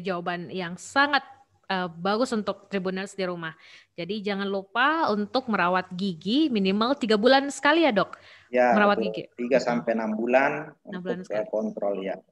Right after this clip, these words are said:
Speaker 1: Ya, oke. Dok, ini juga ada, eh, pertanyaan tentang tanggapan dokter nih. Jadi tanggapan dokter kira-kira tentang banyaknya dokter gigi yang terinfeksi covid sembilan belas,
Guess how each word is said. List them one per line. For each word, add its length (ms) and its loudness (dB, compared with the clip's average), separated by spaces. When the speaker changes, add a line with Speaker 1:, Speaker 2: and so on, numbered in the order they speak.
Speaker 1:
Ya, 320 -12
oke. 380 -10
Dok, 240 0
ini 160 -2
juga 560 -2
ada, 320 2
eh, 300 -8
pertanyaan 500 -8
tentang 400 -12
tanggapan 560 -12
dokter 400 -14
nih. 240 -14
Jadi 480 -6
tanggapan 560 -4
dokter 320 -4
kira-kira 320 -6
tentang 400 -8
banyaknya 480 -6
dokter 320 -8
gigi 320 -8
yang 320 -10
terinfeksi 720 -14
covid 320 -12
sembilan 320 -12
belas, 240 -12